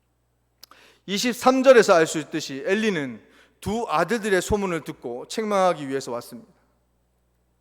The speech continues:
이 장 이십삼 절에서 이십오 절에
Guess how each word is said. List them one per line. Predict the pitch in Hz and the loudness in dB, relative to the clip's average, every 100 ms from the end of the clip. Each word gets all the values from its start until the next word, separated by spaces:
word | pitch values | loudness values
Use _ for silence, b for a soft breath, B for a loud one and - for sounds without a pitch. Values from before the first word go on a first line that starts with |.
| _ _ _ _ _ _ _ _ _ _ _ _ _ _ _ _ _ | _ _ _ _ _ _ _ _ _ _ _ _ _ _ _ _ _
이 | - 190 | -10 2
장 | 208 208 | 2 2
이십삼 | 202 233 - 240 | -2 -2 0 4
절에서 | 240 214 185 165 151 208 180 | 6 6 6 2 0 -4 -12
이십오 | 175 190 175 | -10 -2 -2
절에 | 160 175 135 | 0 0 -2